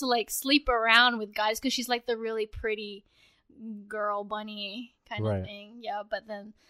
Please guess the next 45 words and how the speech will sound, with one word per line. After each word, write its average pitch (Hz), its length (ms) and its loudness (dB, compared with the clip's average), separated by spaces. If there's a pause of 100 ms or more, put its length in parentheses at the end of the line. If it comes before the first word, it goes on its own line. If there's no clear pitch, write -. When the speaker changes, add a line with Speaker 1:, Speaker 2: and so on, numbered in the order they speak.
(220)
Speaker 1:
he 254 280 8
obvious-, 247 380 10
he 302 240 6
likes 214 500 6 (380)
her 214 540 8 (640)
regardless 240 640 6
of 214 200 4
all 202 240 2
of 208 100 0
that, 196 180 4
but 208 120 -4
then 202 120 -6
she 214 160 -6
kinda 196 280 0
doesn't 147 400 -10
get, 123 160 -8 (260)
get - 160 -14
it. - 120 -20 (260)
You - 120 -20
know, - 100 -20
she 190 140 -18
just 196 200 -18
thinks 196 220 -16
that 196 120 -4
he 202 220 -10
wants 185 240 -14
to 208 80 -20
sleep 185 320 -18
with 190 140 -20
her, 185 240 -20
but 175 180 -16
then, 190 260 -20 (120)
like, 190 160 -20
he 196 80 -8
actually 180 400 -10 (240)
really 202 300 -8
likes 185 280 -14
her. 202 240 -16 (400)
Speaker 2:
Right. 98 300 -2
Speaker 1:
Um, 262 560 -6 (380)
and 240 220 -4
yeah, 214 260 -2
I 247 120 10
guess, 262 220 4
like, 262 200 4